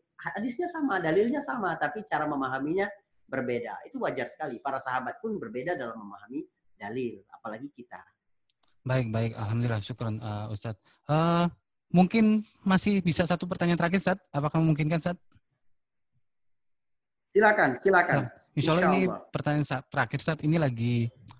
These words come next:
Speaker 2: agak rame di internet, Ustadz. Eh, terkait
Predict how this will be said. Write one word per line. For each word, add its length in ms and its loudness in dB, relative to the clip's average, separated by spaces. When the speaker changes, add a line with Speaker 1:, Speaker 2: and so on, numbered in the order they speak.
Speaker 2:
agak 300 -2
rame 580 6
di 320 -6
internet, 400 -2
Ustadz. 280 -4
Eh, 340 -4
terkait 360 -2